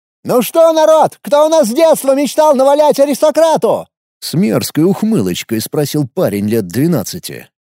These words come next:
Судя по всему, он в этой компании был заводилой. Я сделал глубокий вдох,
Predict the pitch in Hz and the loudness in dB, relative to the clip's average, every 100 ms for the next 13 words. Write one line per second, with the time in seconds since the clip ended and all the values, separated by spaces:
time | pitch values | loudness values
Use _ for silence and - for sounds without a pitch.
0 | _ - 180 113 117 113 - 175 180 78 | _ -6 -4 -2 -4 -6 -2 0 0 -4
1 | 62 127 190 202 196 156 165 190 180 156 | -8 -8 -4 -2 0 -2 -2 0 0 0
2 | 127 139 160 135 117 110 127 151 139 78 | 0 0 -2 -2 -4 -4 -4 -6 -8 -12
3 | 62 62 _ _ _ _ _ _ _ _ | -14 -20 _ _ _ _ _ _ _ _
4 | - 110 147 135 123 170 117 110 113 123 | -8 -2 -2 -2 -2 -2 -2 -2 -2 -2
5 | 123 117 101 185 160 | -2 -4 -2 0 -2